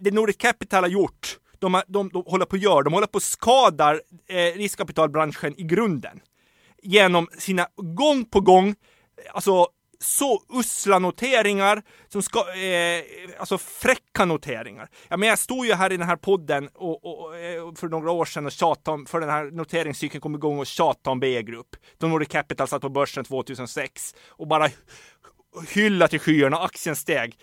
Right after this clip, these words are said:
Och sen föll ju bolaget totalt samman. Det var en stålgrossist. Hur svårt kan det vara att hålla en stålgrossist flyta?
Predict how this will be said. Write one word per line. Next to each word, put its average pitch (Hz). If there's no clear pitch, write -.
Och 165
sen 170
föll 196
ju 175
bolaget 160
totalt 160
samman. 139
Det 147
var 175
en 180
stålgrossist. 131
Hur 175
svårt 208
kan -
det 170
vara 208
att 147
hålla 170
en 143
stålgrossist 156
flyta? 143